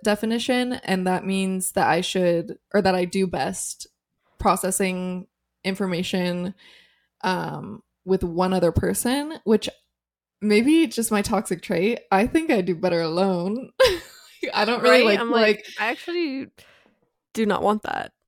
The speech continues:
Speaker 2: <laughs>
Speaker 1: Yeah, and a group for you just isn't making sense to me. Like, I feel like we both kind of
Speaker 2: Mm-hmm.
Speaker 1: like to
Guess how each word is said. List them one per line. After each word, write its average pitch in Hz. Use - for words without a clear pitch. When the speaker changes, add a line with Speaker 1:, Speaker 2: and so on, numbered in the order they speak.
Speaker 2:
<laughs> 330
Speaker 1:
Yeah, 202
and 220
a 202
group 202
for -
you 185
just 214
isn't 202
making 180
sense 233
to 185
me. 143
Like, 180
I 185
feel 190
like 190
we 208
both 185
kind 214
of 202
Speaker 2:
Mm-hmm. 190
Speaker 1:
like 165
to 175